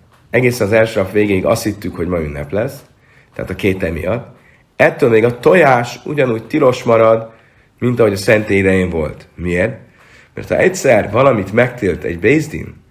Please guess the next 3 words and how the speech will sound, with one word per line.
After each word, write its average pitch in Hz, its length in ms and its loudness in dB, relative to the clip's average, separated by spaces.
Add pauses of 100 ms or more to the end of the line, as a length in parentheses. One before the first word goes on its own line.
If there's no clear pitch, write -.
(380)
megtilt 104 640 -2
egy 78 400 -8 (280)
bíróság, 123 800 0